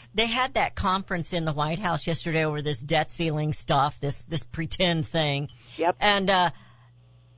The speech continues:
Speaker 1: they were sitting, like, three feet away on the sofas. They weren't even sitting next to each other. Now, they weren't wearing masks, but they were sitting all separated. And I thought, "Oh, my goodness." I
Speaker 2: What a
Speaker 1: think
Speaker 2: show.
Speaker 1: they're, oh, yeah,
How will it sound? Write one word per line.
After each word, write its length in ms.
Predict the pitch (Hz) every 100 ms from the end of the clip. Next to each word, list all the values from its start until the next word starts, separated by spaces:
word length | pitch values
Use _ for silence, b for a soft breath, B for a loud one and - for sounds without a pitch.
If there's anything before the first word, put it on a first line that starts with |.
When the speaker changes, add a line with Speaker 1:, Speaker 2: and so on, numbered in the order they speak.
| -
Speaker 1:
they 240 | - 262 311
were 140 | 320
sitting, 400 | - - 311 311
like, 280 | 220 202 180
three 260 | - 254 -
feet 260 | - 277
away 300 | 247 214 220
on 180 | 202 160
the 80 | 156
sofas. 640 | - 170 196 131 - - - - - - - - - - -
They 100 | 247
weren't 240 | 285 320
even 200 | 330 294
sitting 340 | - 277 269 226
next 280 | 208 - -
to 80 | 262
each 240 | 156 -
other. 180 | 156 151
Now, 100 | 190
they 60 |
weren't 260 | 240 311 277
wearing 280 | 277 311 247
masks, 680 | 269 294 220 214 - - - b b b
but 160 | 233
they 120 | 262 247
were 100 | 233
sitting 380 | - 285 -
all 180 | 214 226
separated. 800 | - - 233 185 165 139 90 107 - - b b b b -
And 140 | 202
I 140 | 196 196
thought, 320 | 175 170 165 - - -
"Oh, 420 | 208 220 240 277 - - -
my 480 | 156 160 165 180 170
goodness." 420 | - 160 135 117 -
I 140 | - 247
Speaker 2:
What 80 |
a 40 | 269
Speaker 1:
think 160 | -
Speaker 2:
show. 140 | - 190
Speaker 1:
they're, 320 | 175 151 - - -
oh, 280 | - 339 226
yeah, 340 | 185 262 220